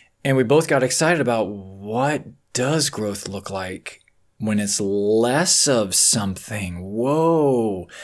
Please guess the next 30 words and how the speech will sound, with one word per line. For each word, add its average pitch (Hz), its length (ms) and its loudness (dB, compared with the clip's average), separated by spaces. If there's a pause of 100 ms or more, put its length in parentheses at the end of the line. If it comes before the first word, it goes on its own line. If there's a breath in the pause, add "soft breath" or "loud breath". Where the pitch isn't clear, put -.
(320 loud breath)
And 151 100 4
we 185 60 6
started 196 260 6
to 165 60 6
realize 151 560 4
that 135 260 4
this 147 160 4
concept - 880 0 (680)
of 123 300 0 (180)
growth 135 400 4
as, 107 540 0 (240)
as 110 300 0
taking 120 360 0
away 127 240 4
from, 101 320 -2 (840 loud breath)
there 147 320 4 (100)
is 254 280 4
that 151 220 4
paradigm 117 840 2
in 147 220 4
our, 113 600 2 (420)
uh, 110 140 0
in 127 200 2
our 117 100 2
language, 117 480 2
in 120 80 2
our 107 120 2
lexicon. 107 720 -2 (220 soft breath)
For 143 180 4
example, 143 600 0